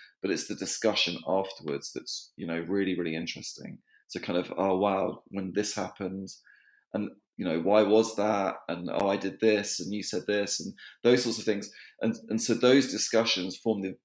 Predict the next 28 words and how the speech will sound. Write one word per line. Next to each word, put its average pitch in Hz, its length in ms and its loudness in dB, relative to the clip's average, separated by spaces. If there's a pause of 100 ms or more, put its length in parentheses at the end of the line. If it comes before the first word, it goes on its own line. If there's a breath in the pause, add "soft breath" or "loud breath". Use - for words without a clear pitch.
(200)
then 107 480 2 (180)
tend 107 260 -2
to 90 120 -6
naturally 92 640 -4
progress 98 420 -4
onto, 87 280 -6
"Okay, 80 200 -6
well, 87 120 -4
what 98 180 -2
does 87 100 -10
this 85 180 -10
mean 95 280 -4
for 87 60 -10
me? 107 360 2
What - 140 -2
does - 80 -12
this - 180 -8
mean 98 240 -10
for 92 80 -16
my 87 140 -10
business? 92 400 -6
What 78 80 -2
does - 100 -10
this - 140 -16
mean 92 120 -10
for - 140 -16
my 95 60 -6
sector?" - 600 -6